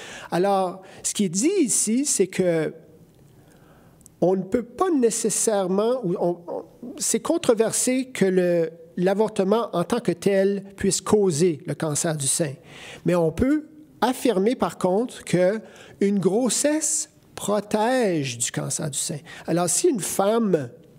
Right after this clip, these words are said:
tombe enceinte une première fois et accouche de façon naturelle, elle va avoir moins de chances d'avoir du cancer que, qu'une femme qui n'aurait jamais accouché. Alors, par exemple, on observe chez,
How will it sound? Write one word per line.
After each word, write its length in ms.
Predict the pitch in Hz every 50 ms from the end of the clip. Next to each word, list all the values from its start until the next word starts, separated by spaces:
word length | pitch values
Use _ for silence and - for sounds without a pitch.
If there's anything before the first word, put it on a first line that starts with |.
| - - -
tombe 240 | - - 214 214 208
enceinte 460 | 208 208 196 - - 240 240 233 -
une 80 | 185 165
première 460 | - - 214 220 214 208 185 165 135
fois 500 | - - - 156 151 160 180 190 190 190 - - - - -
et 120 | 170 165
accouche 640 | 170 180 175 - 240 285 320 - - - - - -
de 100 | 170 165
façon 320 | - 175 165 - 196 190
naturelle, 600 | 180 165 156 - - 151 147 170 185 214 240 226 233 - - - - - - - - -
elle 120 | - 160
va 200 | 151 180 175 170
avoir 220 | 170 165 180 180 170
moins 240 | 165 180 214 277
de 40 | 269
chances 380 | - - - 240 240 247 214 185
d'avoir 320 | 185 160 151 180 185 180
du 100 | 170 147
cancer 480 | - 208 185 180 - - 208 208 214 226 190 - - - - - - - - - - _
que, 300 | - - 180 175 165 160
qu'une 240 | - - - 185 160
femme 180 | - 196 190
qui 160 | 190 - 202
n'aurait 220 | 180 165 170 180 160
jamais 200 | 165 190 180 180
accouché. 500 | 175 156 - - - - 156 127 120 - - - - -
Alors, 320 | - 175 175 180 180 170 -
par 120 | 196 190
exemple, 420 | 185 170 175 233 240 247 247 - - -
on 140 | 185 175 175
observe 520 | 180 175 - - - 233 226 214 190 208 - -
chez, 280 | 202 - - 196 -